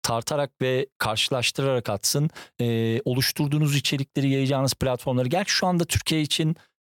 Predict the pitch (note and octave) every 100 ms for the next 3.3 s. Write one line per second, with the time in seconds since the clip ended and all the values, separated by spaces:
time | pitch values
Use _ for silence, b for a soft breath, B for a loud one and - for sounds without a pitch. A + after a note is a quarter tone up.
0 | _ _ D3+ - - C3+ C3 - B2+ B2+
1 | C3+ B2 C3+ A#2+ B2+ A#2+ - - B2+ A2+
2 | C#3 F3+ C3 C3+ B2+ C#3+ D3+ - B2+ -
3 | A#2 - E3